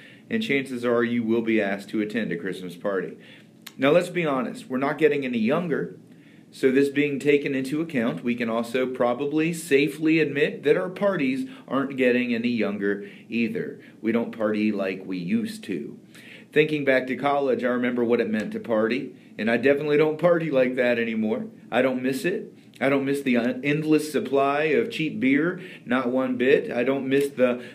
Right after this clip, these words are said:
the loud music that has neighbors calling the cops and the underagers bolting through the back streets. I don't miss that. Um, and for those of you who,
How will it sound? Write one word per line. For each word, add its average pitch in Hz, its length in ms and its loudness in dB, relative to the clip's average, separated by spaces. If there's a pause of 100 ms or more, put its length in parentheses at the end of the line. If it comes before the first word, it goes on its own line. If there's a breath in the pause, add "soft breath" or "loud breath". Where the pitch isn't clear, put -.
the 120 120 4
loud 131 520 2
music 170 600 0
that 131 160 2
has 127 260 0
neighbors 151 460 2
calling 147 400 0
the 127 100 2
cops 147 460 -4
and 117 100 -2
the 110 100 2
underagers 123 800 0
bolting 127 460 0
through 131 160 -2
the 117 80 0
back 117 340 2
streets. 131 400 -2
I 135 160 -4
don't 147 220 0
miss 147 240 0
that. 127 460 -2 (480 loud breath)
Um, 104 440 -4 (300 loud breath)
and 117 180 -2
for 120 80 0
those 139 240 6
of 131 100 -2
you 139 280 2
who, 131 340 0